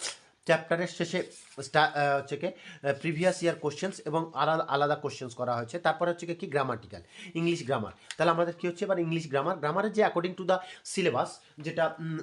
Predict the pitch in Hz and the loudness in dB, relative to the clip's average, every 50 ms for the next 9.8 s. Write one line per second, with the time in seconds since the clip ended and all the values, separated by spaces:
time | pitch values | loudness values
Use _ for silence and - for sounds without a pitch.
0 | 156 160 156 151 147 131 127 147 - 165 165 - 156 151 151 156 151 151 151 165 | 0 2 2 4 4 4 2 2 2 0 2 2 2 2 2 0 -2 0 -2 -2
1 | 180 170 151 151 139 131 - - - 170 151 - 135 139 143 139 139 135 - 143 | -2 2 4 4 4 4 2 -4 -14 -18 -6 -2 2 2 4 4 2 0 -4 -6
2 | 131 - - - 139 135 147 151 - 151 143 135 123 - - 135 127 123 151 - | -6 -6 -6 -8 -6 -4 -2 -2 0 -2 -4 -6 -8 -6 -6 -2 0 2 2 2
3 | - - - 165 175 180 180 175 185 185 190 - - - - - 139 147 147 139 | 0 0 0 2 2 2 0 0 -2 -2 -4 -8 -14 -18 -4 2 4 4 4 4
4 | 123 143 143 156 165 160 147 143 147 139 139 139 135 135 - 165 160 - 170 170 | 4 2 2 2 2 0 2 4 6 8 8 8 6 4 0 -6 -8 -2 0 2
5 | 165 160 - - - 135 139 117 147 131 139 147 139 143 - - - - - - | 2 2 0 -2 -2 -2 -2 -2 -2 -2 -2 -2 -2 -4 -8 -16 -20 -20 -8 -2
6 | 131 135 131 120 - 143 143 143 139 135 - 139 135 - 143 143 135 131 - 143 | 0 0 0 0 -4 -6 -2 -2 -2 -2 -4 -6 -4 0 0 0 0 -2 -4 -4
7 | 139 - 139 135 135 - 147 135 135 131 113 - 165 165 - - - 135 131 139 | 0 2 2 2 2 0 -2 -6 -6 -8 -10 -10 -10 -10 -8 -8 -6 -2 0 0
8 | 139 143 143 131 127 127 120 139 135 135 139 135 - - 208 202 - 214 214 214 | 0 0 0 -2 -4 -4 -4 -4 -4 -4 -6 -6 -6 -6 -4 -4 -4 -4 -4 -4
9 | - 214 185 156 160 131 131 123 - 139 131 123 123 131 180 | -4 -4 -4 -2 -2 -2 -2 0 0 -2 -2 -2 -2 -2 -2